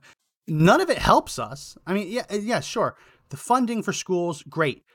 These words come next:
That shouldn't be conditioned on chipping away at our rights. That shouldn't be conditioned on expanding gun control to open the door for retroactive disarmament or red flag laws that confiscate guns from legally innocent people,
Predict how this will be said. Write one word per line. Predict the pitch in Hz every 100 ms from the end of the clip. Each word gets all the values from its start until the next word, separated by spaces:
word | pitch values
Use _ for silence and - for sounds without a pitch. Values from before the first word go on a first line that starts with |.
| _ -
That | 180
shouldn't | - 254 269
be | 233 196
conditioned | 190 165 185 - 165 139
on | 135 135
chipping | - 156 147
away | 131 127
at | 120
our | 113
rights. | 107 98
That | 139 131
shouldn't | 233 262
be | 233
conditioned | 190 170 147 190 - 135 113 - - -
on | 143 143
expanding | 135 - - 196 202 175 147
gun | 117 180
control | 185 147 - 113 110 _ - -
to | -
open | - 214 175
the | 165
door | 135 170 139
for | - 151
retroactive | 127 131 180 - 165 156 156 - 139
disarmament | - 131 139 131 123 104 90 _ _ _ _ _ _ _
or | - 165 131 - -
red | 135 165 151
flag | - 156 156 143
laws | 127 120 110
that | 131 113
confiscate | 143 139 123 - 131
guns | 139 131 -
from | 127 117 123
legally | 170 165 170 143
innocent | 135 147 143 139 104
people, | 143 131 -